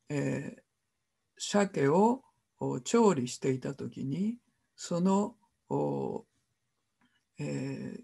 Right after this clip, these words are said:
指でその火傷を、指をフィンが舐めた時に、鮭の知恵が、えー、フィンの中に入りまして、そして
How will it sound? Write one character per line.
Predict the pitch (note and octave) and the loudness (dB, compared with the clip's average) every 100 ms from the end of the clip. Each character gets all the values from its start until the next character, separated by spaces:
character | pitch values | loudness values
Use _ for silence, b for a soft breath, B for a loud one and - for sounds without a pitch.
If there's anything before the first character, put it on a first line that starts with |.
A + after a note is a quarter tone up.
| - | -4
指 | D#3+ F3 A#3+ | 4 8 8
で | D3+ E3 G#3 b b b | 8 0 -2 b b b
そ | - | -6
の | D3+ | -2
火 | C#3+ C#3 | 0 0
傷 | D#3 F3+ F3+ | 0 -2 2
を、 | F3+ G3 A#3+ C4+ _ _ _ - D3 C#3+ C#3 B2+ - - _ | 2 4 2 -2 _ _ _ -8 -2 -2 -2 -4 -8 -14 _
指 | D#3 D#3 A3 | -6 2 4
を | D3+ B2 - _ _ _ - | 4 2 -6 _ _ _ -8
フ | C#3+ C3+ - | -6 -4 2
ィ | G3+ | 2
ン | D#3 | 4
が | C3 | 2
舐 | F3 | 4
め | G#3 F#3+ | 4 4
た | C#3 | -2
時 | C3 A#2+ A#2+ | -6 -8 -8
に、 | B2+ C#3+ F#3 A#3 _ - | -4 -4 -4 -10 _ -12
鮭 | - G3+ G3 E3 | -2 -2 0 -2
の | C3+ B2 | 0 -2
知 | - D3+ | -2 -2
恵 | D3+ | -4
が、 | D#3 C3+ E3 - b b b b | -4 -6 -6 -12 b b b b
え | C#3+ C3+ C3+ | -6 -4 -4
ー、 | |
フ | - F#3 | 2 2
ィ | F3 | 4
ン | |
の | D3 | 0
中 | D3 E3 C#3 | -4 -4 -2
に | C3 | -2
入 | B2+ F3 E3 | 0 -2 0
り | F#3 | 2
ま | G3 | 2
し | G#3+ - | 0 -2
て、 | C3 - _ _ _ _ | -4 -4 _ _ _ _
そ | - G#3+ | -2 -2
し | - | 6
て | B3+ A#3+ | 8 8